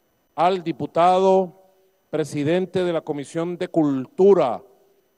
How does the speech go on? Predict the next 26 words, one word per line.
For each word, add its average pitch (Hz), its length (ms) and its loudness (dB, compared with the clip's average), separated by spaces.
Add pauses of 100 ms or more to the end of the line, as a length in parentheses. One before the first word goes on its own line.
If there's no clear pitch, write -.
de 139 80 -6
la 143 100 -2
Asamblea 143 540 -2
Nacional, 156 720 -2 (580)
el 143 280 -8
cantante 170 880 -4
y 180 60 -4
poeta 180 680 2
del 156 200 -4
llano, 165 500 0 (640)
general 151 400 -2
en 170 260 -6
jefe 190 380 -4
de 185 80 -2
los 165 200 -2
cantos, 170 680 -4 (340)
Cristóbal 202 840 0
Jiménez. 165 840 -2 (1900)
A 170 320 4
nuestra 170 480 0
querida 190 440 2
chamana 196 540 0
mayor, 190 1000 0
Noelí 175 480 0
Pocaterra, 185 720 0
diputada 156 800 -2